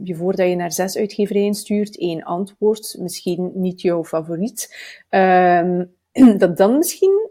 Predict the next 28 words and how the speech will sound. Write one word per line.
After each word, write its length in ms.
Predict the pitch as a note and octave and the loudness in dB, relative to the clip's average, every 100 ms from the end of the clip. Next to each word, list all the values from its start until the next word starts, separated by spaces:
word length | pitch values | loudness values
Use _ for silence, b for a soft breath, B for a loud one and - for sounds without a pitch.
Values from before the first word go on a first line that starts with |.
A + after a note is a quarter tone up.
| _ _ | _ _
wel 300 | - C4+ D4+ | -2 -2 -2
aangeraden 580 | - C#4+ D#4 D4+ D#4 D#4 | -4 -4 -2 -2 -2 -4
is 240 | D#4+ E4 | -4 -4
om 100 | - | -4
naar 140 | C4+ A#3 | -4 -2
de 100 | G3 | -2
andere 300 | G3+ F#3+ F#3+ | -2 -2 0
uitgeverijen 800 | F#3+ F3+ - G3 F#3+ F#3+ F#3+ F#3 | -2 -2 -4 -4 -2 -2 -2 -4
te 100 | G3 | -8
sturen 400 | - F#3+ F#3+ F3+ | -6 -2 -2 -4
van, 240 | F3 F#3 | -8 -8
"Hey, 260 | F#3+ F#3+ A3+ | -4 -2 -2
ik 140 | A3+ | -4
heb 100 | G3 | -6
een 80 | F#3+ | -4
antwoord 380 | F#3+ G3+ G#3+ G3+ | -6 -6 -6 -8
ontvangen 360 | G#3 G#3+ G#3 | -10 -6 -4
dat 140 | G3+ G3 | -4 -4
positief 420 | F3+ F3+ F3+ G3+ | -6 -6 -6 -2
is, 240 | A3 A3 | -2 -4
maar 300 | G3 F#3+ G3 G#3 | -6 -4 -4 -8
ik 80 | |
zou 180 | - - | -8 -6
graag 180 | F#3+ F#3 | -4 -2
ook 160 | G3+ G3 | -2 0
bij 200 | F3 E3 | -2 -4
u 80 | G#3+ | -4
langskomen. 720 | G#3 G#3+ - G#3+ G#3+ G#3+ G#3+ | -4 -6 -4 -2 0 -2 -4